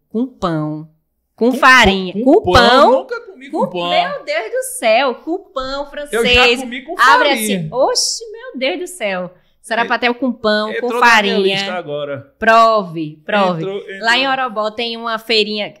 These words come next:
Speaker 1: que lá todo sábado é a feira da cidade,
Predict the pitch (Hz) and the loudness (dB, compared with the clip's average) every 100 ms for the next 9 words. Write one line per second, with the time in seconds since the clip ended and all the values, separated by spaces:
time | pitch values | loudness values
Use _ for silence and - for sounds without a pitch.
0 | _ - 202 196 208 220 - 226 262 - | _ -12 -8 0 0 0 -4 -12 -10 -2
1 | 233 254 220 196 - 202 196 190 - 196 | -2 0 -4 -8 -10 -10 -10 -12 -12 -8
2 | 185 202 233 285 | -2 -2 -2 -10